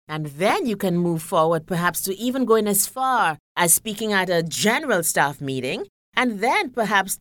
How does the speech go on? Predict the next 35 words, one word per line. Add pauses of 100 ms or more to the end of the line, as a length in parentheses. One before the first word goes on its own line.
trying
your
chops
by (100)
speaking
on
camera. (280)
It
happens
in
stages. (240)
It
happens
as
you
get
stronger. (240)
And
so
what
happens
at
every
single
interval
is
that
you're
making
it
easier
by
building
your
confidence